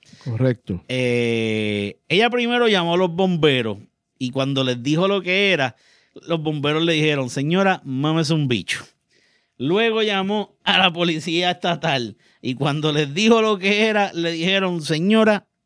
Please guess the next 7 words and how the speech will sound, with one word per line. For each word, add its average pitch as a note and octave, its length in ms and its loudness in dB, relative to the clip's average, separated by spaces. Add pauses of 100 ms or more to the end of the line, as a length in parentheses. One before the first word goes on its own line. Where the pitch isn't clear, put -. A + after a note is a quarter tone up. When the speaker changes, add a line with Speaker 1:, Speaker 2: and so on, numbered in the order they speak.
(120)
Speaker 2:
mámese F#3 560 2
un D#3 160 2
bicho". B2+ 480 -2 (500)
Speaker 1:
Doble. D#3 540 2
Speaker 2:
Doble, E3 580 0
<laughs> - 100 -6
exacto. E3+ 760 -4